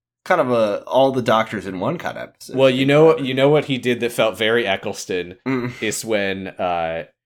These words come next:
Speaker 2: she sees the Vardys, which again are like a cloud of nanobots in the sky.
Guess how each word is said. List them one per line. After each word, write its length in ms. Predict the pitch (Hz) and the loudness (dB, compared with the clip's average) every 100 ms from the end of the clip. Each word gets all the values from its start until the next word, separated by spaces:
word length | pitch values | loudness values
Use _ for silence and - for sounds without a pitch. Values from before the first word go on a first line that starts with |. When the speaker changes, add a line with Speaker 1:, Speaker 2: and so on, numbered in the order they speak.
| _ _ - | _ _ -12
Speaker 2:
she 640 | - - 123 120 120 120 - | -8 -4 0 0 0 -2 -4
sees 560 | - 139 135 131 123 | -6 -2 0 -2 -4
the 100 | 110 | -4
Vardys, 720 | 101 107 104 98 85 87 90 - | 0 0 0 -2 -6 -8 -10 -8
which 280 | 98 - - | -8 -6 -6
again 400 | 98 95 90 87 | -4 -2 -2 -2
are 100 | 90 | -4
like 180 | 90 | -4
a 60 | 90 | -6
cloud 460 | - - 101 95 87 | -10 -2 0 0 -2
of 100 | 85 | -6
nanobots 680 | 92 92 87 80 82 78 | -6 -4 -6 -6 -8 -8
in 80 | 92 | -12
the 80 | 85 | -10
sky. 540 | - 87 73 69 73 | -8 -6 -4 -6 -12